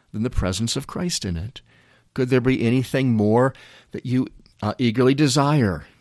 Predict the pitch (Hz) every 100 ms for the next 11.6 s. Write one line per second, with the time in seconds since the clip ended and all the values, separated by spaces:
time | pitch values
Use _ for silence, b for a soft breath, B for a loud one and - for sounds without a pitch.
0 | B - - 110 107 104 98 85 - -
1 | 120 127 131 - - 120 120 110 101 -
2 | 101 85 85 B B B B - 95 -
3 | 92 131 156 - - 90 85 - - -
4 | 90 87 - 98 107 113 117 120 107 98
5 | 95 98 101 101 98 - 92 92 - 87
6 | 87 87 80 b b - 143 151 147 151
7 | 151 151 156 139 180 190 95 85 _ _
8 | - 123 120 120 123 131 - - B B
9 | B B - 127 135 120 135 147 151 127
10 | 147 110 98 - 101 113 127 120 120 117
11 | 113 95 92 85 101 98